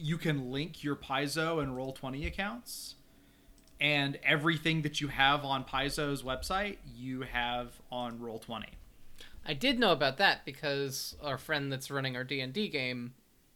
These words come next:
Speaker 2: is doing that for the D and D stuff.
Speaker 1: Yeah.
Speaker 2: Um,
Speaker 1: But
Speaker 2: presumably,
Speaker 1: Paizo, but Paizo is
Speaker 2: presumably
Speaker 1: the
Speaker 2: Wizards of the Coast does something similar for them.
Speaker 1: Yeah, yeah. Well, I know that they, I specifically know that they can link with the Paizo account.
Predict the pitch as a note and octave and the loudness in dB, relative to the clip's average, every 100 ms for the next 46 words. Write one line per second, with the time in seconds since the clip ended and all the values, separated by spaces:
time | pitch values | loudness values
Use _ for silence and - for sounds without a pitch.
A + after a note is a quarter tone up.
0 | _ C#3+ C#3 - A3 F3+ A#2+ A2 - - | _ -16 -14 -2 2 2 0 -4 -6 -12
1 | B2 A#2 B2 B2+ C3+ B2+ C3+ F3+ - - | -8 -8 -8 -8 -6 -6 -4 -4 -4 -12
2 | C3+ - _ - - C#3+ A2 F2 - - | -18 -20 _ -20 -4 0 0 -2 -10 -12
3 | - C#3 C3+ - - _ - C#3+ F3+ G#3 | -10 -12 -16 -20 -20 _ -8 6 10 12
4 | C#4+ C4+ F3 D#3+ F#3 F3+ A3+ C4 A#3 G#3 | 12 10 4 2 2 10 10 12 12 12
5 | F#3 C#3+ E3+ C3+ B2+ C3+ B2+ D3+ C3+ - | 10 8 6 6 2 -2 -4 0 0 0
6 | - B2 - A2+ A#2 - C3 A#2+ - - | -2 -4 -4 -10 -12 -10 -10 -10 -14 -12
7 | C3+ D3+ C3+ A2+ F#2+ G2 - - C#3+ A#2 | -4 4 4 4 -2 -8 -14 -4 0 0
8 | G2 G2 _ _ _ _ _ _ _ _ | -2 -10 _ _ _ _ _ _ _ _
9 | - C#3+ E3 B3 C4+ G#3 E3 D#3+ D#3+ - | 2 8 10 12 10 8 4 2 4 2
10 | F3 E3 B3+ A3 F#3 D#3+ D3 C#3 C3+ C3 | 2 2 4 4 6 6 6 2 0 -2
11 | B2+ A2+ - C3 B2 - C#3 C3 A#2+ G#2 | -2 -6 -8 -8 -8 2 4 4 2 -4
12 | G#2+ G#2+ - | -6 -10 -12